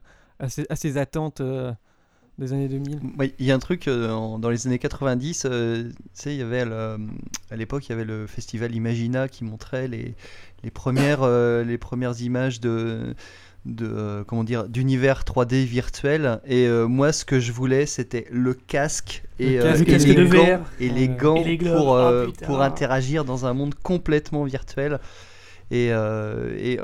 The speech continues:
Speaker 2: et en fait, à, à chaque fois pour ce, pour ce genre de choses, on voit les, comment dire, les, les premiers essais ou les trucs de labo, les
Speaker 1: Mhm.
Speaker 2: choses comme ça, mais, euh, c'est
Speaker 1: Ri-,
Speaker 2: le
Speaker 1: rien ne
Speaker 2: genre
Speaker 1: sort au final, c'est
Speaker 2: mais
Speaker 1: que du
Speaker 2: ça,
Speaker 1: prototype,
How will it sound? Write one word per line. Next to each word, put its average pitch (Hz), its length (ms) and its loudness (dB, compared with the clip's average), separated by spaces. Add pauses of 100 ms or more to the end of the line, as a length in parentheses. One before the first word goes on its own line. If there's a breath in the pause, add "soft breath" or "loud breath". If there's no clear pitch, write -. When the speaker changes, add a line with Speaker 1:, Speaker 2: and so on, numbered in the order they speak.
(140)
Speaker 2:
et 131 120 0
en 139 60 4
fait, - 320 -2
à, 131 180 -8 (200)
à 135 60 0
chaque 156 300 -4
fois 185 280 0
pour 139 160 -10
ce, 131 320 -2
pour - 240 -12
ce 135 140 -4
genre 139 240 -6
de 131 120 -2
choses, 156 640 -4
on 127 200 -6
voit 151 440 -4
les, 117 380 -8 (560 loud breath)
comment 117 180 -14
dire, 117 180 -8
les, 110 200 -10
les 107 160 -12
premiers 120 400 -10
essais 127 500 -4
ou 123 80 -2
les 117 140 -4
trucs 120 180 -10
de 120 100 -2
labo, 120 480 -2
les 120 60 -6
Speaker 1:
Mhm. 117 60 -6
Speaker 2:
choses 110 220 -8
comme 123 180 -4
ça, 151 280 0
mais, 123 300 -2
euh, 113 580 -4
c'est - 540 -8
Speaker 1:
Ri-, 120 60 -2
Speaker 2:
le 156 80 -2
Speaker 1:
rien 165 180 2
ne 185 40 0
Speaker 2:
genre - 80 -2
Speaker 1:
sort 175 160 0
au 151 60 2
final, 139 280 -4
c'est - 100 -6
Speaker 2:
mais 127 80 0
Speaker 1:
que 220 60 0
du - 40 -2
Speaker 2:
ça, 123 100 -2
Speaker 1:
prototype, 156 440 -2